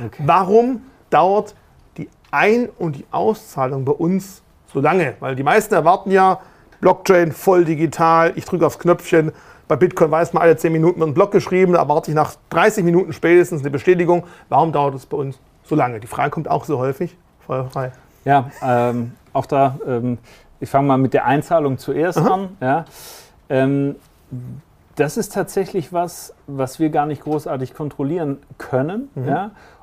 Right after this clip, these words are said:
Speaker 1: Und was die Kunden erst lernen müssen, dass entweder sie oder ihr Anbieter dafür verantwortlich ist, dass das gegebenenfalls sehr lange dauert, bis diese Kryptowährungen bei uns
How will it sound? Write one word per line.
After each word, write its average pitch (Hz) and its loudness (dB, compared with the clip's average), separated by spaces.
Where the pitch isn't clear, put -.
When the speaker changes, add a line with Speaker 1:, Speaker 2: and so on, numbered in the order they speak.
Speaker 1:
Und 139 -4
was 127 -6
die 143 -8
Kunden - -10
erst 143 -6
lernen 151 -8
müssen, 151 -10
dass 117 -6
entweder 131 -4
sie 120 -4
oder 135 0
ihr 127 -2
Anbieter 156 -6
dafür 120 -6
verantwortlich 123 -8
ist, 120 -10
dass 117 -8
das - -10
gegebenenfalls 117 -4
sehr 113 -4
lange 135 -4
dauert, 131 -4
bis - -10
diese 120 -6
Kryptowährungen 117 -4
bei 110 0
uns 131 -6